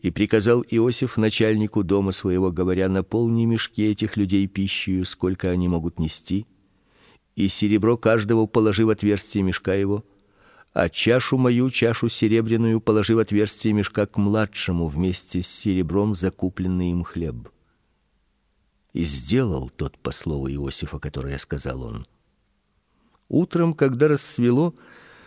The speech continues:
эти люди были отпущены, они и ослы их. Еще недалеко отошли они от города,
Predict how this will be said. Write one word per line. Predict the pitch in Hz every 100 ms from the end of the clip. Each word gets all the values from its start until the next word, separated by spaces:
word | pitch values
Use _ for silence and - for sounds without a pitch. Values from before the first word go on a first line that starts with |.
| _ -
эти | 135 -
люди | 147 180
были | 165 160 147
отпущены, | 120 - 123 139 - 139 135 - _ -
они | 76 73 117 151 _ _
и | -
ослы | - - - 85
их. | 135 131 - - _ _ _ _ _ _ _ _ _ - -
Еще | 104 - 170
недалеко | 160 156 156 151
отошли | 170 160 151 - 175
они | 165 156
от | 135
города, | 113 139 170 160